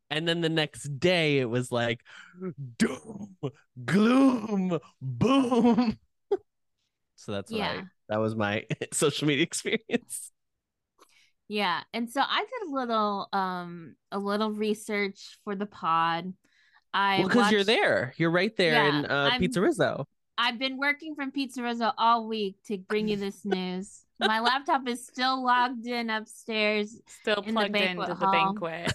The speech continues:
Speaker 1: <laughs>
Speaker 2: Um, and I will say that the, that I, I watched some YouTubers, and the first YouTube I watched was some obnoxious man, some obnoxious white man that was like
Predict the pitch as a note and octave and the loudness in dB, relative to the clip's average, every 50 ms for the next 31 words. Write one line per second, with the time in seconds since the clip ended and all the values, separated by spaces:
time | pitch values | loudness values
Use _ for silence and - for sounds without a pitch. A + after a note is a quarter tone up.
0 | - A3+ G#3+ - - G#3+ G3+ - - A#3 A3 A3+ - A#3+ A3+ A3+ _ - F4+ - | 0 0 -2 0 0 -2 -2 0 0 -2 -2 -2 -2 -4 -4 -4 _ -8 -8 -8
1 | _ - - - - - - G#3+ G#3+ G#3+ G#3+ G#3 G#3 G3 G3 G3 G3 G3+ A#3 G3+ | _ -10 -12 -12 -12 -8 -4 -2 0 2 2 0 0 -2 -4 -6 -8 -8 -10 -10
2 | - - - _ - - - - A#3+ A#3 A3+ A3+ A3 A3 A3 G#3+ A3+ A#3+ - _ | -12 -16 -20 _ -20 -10 -4 -2 0 2 2 0 0 -2 -4 -4 -6 -6 -8 _
3 | _ _ _ _ _ _ _ _ - G3+ A3+ A3+ A3+ B3 C4 C#4 C#4 - C4+ B3 | _ _ _ _ _ _ _ _ -4 -4 -4 -2 -2 -4 -6 -6 -6 -6 -6 -4
4 | B3 A#3 A3 A3+ G#3+ G#3+ G#3+ _ - G#3 G3+ G3+ G3+ G3+ G3+ G3+ G3 G3 G3 A3 | -4 -4 -2 -2 -4 -4 -6 _ -8 -8 -6 -6 -4 -4 -4 -4 -4 -4 -4 -6
5 | G3+ - - _ _ _ _ _ - - G#3 G#3 G3 - - - _ _ _ - | -8 -12 -16 _ _ _ _ _ -12 -6 -2 -2 -2 -2 -4 -8 _ _ _ -20
6 | _ _ - G#3 G#3+ G#3+ G#3 G#3 G3+ - - G3+ G#3 G#3 A3 A#3 B3 C4+ - - | _ _ -4 -2 0 0 0 -4 -4 -4 -4 -2 -2 0 0 0 0 0 -2 -8
7 | - - B3 A#3 A3 G#3+ G#3+ G#3 G#3 G3+ - A3 G3+ F#3+ G3+ G3 F#3+ F#3+ F#3+ G3+ | -12 -8 -6 -6 -4 -2 -2 -2 -4 -4 -4 -4 -4 -2 -2 -4 -4 -2 -4 -6
8 | - _ _ _ _ _ _ _ _ _ _ - - G#3+ G#3+ G3+ G#3 G#3 - A#3+ | -8 _ _ _ _ _ _ _ _ _ _ -4 -2 -2 -2 -2 -4 -4 -2 -2
9 | A#3+ C4 B3+ - A#3 A3+ G#3+ - A#3+ A3+ A3 A3 G#3+ G3+ G3 G3 F#3 G3 F#3+ - | -2 -2 -4 -4 -6 -6 -6 -4 -6 -4 -2 -2 -2 0 0 0 -2 -2 -4 -8
10 | - G3+ G3 - - G#3 G3+ G3 F#3+ F#3+ - - F#3 F3+ E3+ E3+ E3+ E3+ E3+ E3 | -14 -14 -14 -12 -8 -6 -4 -4 -4 -4 -4 -6 -6 -6 -6 -8 -10 -10 -8 -8
11 | E3 F3+ - - - F3 E3+ - - G3 F#3+ E3+ E3+ E3+ E3+ F3 F3 F3 F#3 F#3+ | -10 -12 -14 -16 -18 -18 -18 -18 -18 -16 -16 -14 -12 -12 -12 -12 -12 -12 -12 -14
12 | - _ - - - - _ - - C#4 C#4 C4+ C4 B3 A#3 A#3 A3 A3+ A#3 A#3 | -16 _ -20 -20 -20 -20 _ -6 -2 -2 0 2 0 0 0 0 0 0 -2 -4
13 | - A3+ A3 G3+ G3 F#3+ F#3 - - F#3 F#3 F3+ F3+ F3+ F#3 F#3 F#3 F3+ - F#3+ | -8 -10 -8 -6 -4 -4 -4 -6 -6 -8 -6 -6 -6 -4 -4 -4 -4 -4 -4 -4
14 | F#3+ F#3 F#3 - F#3 F3 F3 E3+ E3+ E3 D#3+ - | -6 -6 -6 -6 -4 -2 -2 -2 -2 -4 -6 -8